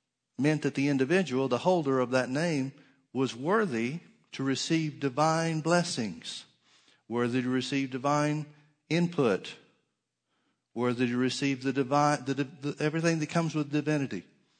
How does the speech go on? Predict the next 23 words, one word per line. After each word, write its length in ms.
And 100
so 120
the 120
church, 520
the 80
Christians, 500
the 100
early 200
church, 420
could 240
not 520
confess 520
that 200
Caesar 320
was 160
Lord, 360
no 80
matter 200
what 200
it 80
meant 220
for 180
them. 160